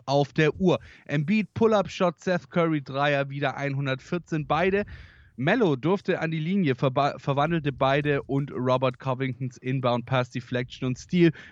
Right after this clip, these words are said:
mit Lillards Freiwürfen danach taten den Rest und so kam am Ende dann ein Sieg für die Portland Trail Blazers bei rum. Enes Kanter, der musste das Spiel im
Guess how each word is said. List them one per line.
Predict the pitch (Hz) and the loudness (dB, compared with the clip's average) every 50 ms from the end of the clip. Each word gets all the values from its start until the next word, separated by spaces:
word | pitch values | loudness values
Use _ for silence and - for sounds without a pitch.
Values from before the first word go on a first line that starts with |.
| - | -6
mit | - 147 165 170 156 - - - - - | -2 2 2 2 0 -2 -8 -18 -16 -12
Lillards | - 143 139 143 147 143 135 135 131 127 - | -8 -4 0 2 4 4 4 4 2 0 -4
Freiwürfen | - - 123 123 127 123 120 120 120 117 120 120 127 120 | -8 -2 0 0 0 2 0 0 -2 -2 -4 -6 -6 -4
danach | 120 120 117 120 120 117 117 117 - - - | -2 -2 -2 0 0 -2 -2 -2 -6 -10 -6
taten | - 131 127 123 123 - 135 127 | -4 -2 -2 -2 -2 -4 -2 -2
den | 127 123 123 | 0 0 0
Rest | 123 117 135 135 135 - - - - | 0 2 2 2 2 0 -4 -8 -4
und | 131 135 131 120 | -2 -2 -2 -2
so | - - 123 120 123 120 - - - - - _ - | -2 -2 0 0 0 -2 -4 -12 -20 -20 -20 _ -6
kam | - 135 123 120 123 | -2 -2 0 0 0
am | 120 127 113 | -2 -4 -4
Ende | 123 123 120 120 120 | -4 -4 -4 -4 -4
dann | 120 120 117 120 | -4 -4 -4 -4
ein | 113 - 131 131 131 | -4 -4 -4 -6 -6
Sieg | - - 127 123 110 - - | -6 -6 -6 -6 -6 -8 -8
für | - - 127 123 | -4 -2 -2 0
die | 117 117 | -2 -2
Portland | 113 - 127 123 123 - 139 135 135 - - - | -2 0 0 0 0 0 0 0 0 -4 -8 -14
Trail | - - - 139 127 123 117 | -6 -2 0 2 2 2 0
Blazers | 107 117 113 113 113 107 123 117 117 | -2 -2 -2 -2 0 0 -2 -2 -2
bei | - - 117 120 | -4 -4 -4 -2
rum. | 120 113 127 127 135 | -2 -2 -2 -2 0
Enes | - 160 190 190 175 - | 0 0 0 0 -2 -2
Kanter, | - - 233 233 - 160 120 | 0 0 0 0 2 0 0
der | 123 135 147 156 | 0 0 -2 0
musste | 156 160 139 - 156 | -2 -4 -4 -6 -8
das | 135 131 | -8 -8
Spiel | 127 - - 151 160 165 156 - - - - - - - - | -10 -8 -4 0 0 0 0 -2 -8 -20 -20 -20 -20 -10 -6
im | 135 139 139 139 | -4 -4 -4 -4